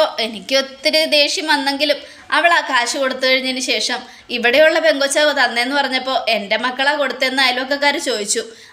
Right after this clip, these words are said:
അത് കേട്ടതും നമ്മുടെ, ആ, മനു, "ആണോ? എന്നിട്ട് ആൻറ്റി എന്ത് പറഞ്ഞു?" ഞാൻ പറഞ്ഞു, "ആ, ആ, ആ, ഇവിടുത്തെ പെങ്കൊച്ച് തന്നെയാന്നൊക്കെ" പറഞ്ഞു. അതൊക്കെ കേട്ടതും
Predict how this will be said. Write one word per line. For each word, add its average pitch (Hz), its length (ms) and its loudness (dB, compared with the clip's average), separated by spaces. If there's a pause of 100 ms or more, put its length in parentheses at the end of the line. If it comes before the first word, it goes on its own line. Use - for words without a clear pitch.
അത് 320 240 2
കേട്ടതും 233 420 -2 (100)
നമ്മുടെ, 220 380 -4 (380)
ആ, 262 60 4 (360)
മനു, 233 240 0 (120)
"ആണോ? 269 300 0 (340)
എന്നിട്ട് 226 320 2
ആൻറ്റി 240 280 2
എന്ത് 320 180 2
പറഞ്ഞു?" 302 260 0 (320)
ഞാൻ 196 200 -4 (100)
പറഞ്ഞു, 277 300 0 (220)
"ആ, 233 100 -2 (140)
ആ, 220 80 0 (120)
ആ, 214 100 0 (100)
ഇവിടുത്തെ 226 320 -4
പെങ്കൊച്ച് 262 380 -4
തന്നെയാന്നൊക്കെ" 277 460 0
പറഞ്ഞു. 214 260 0
അതൊക്കെ 214 220 -4
കേട്ടതും 233 380 -4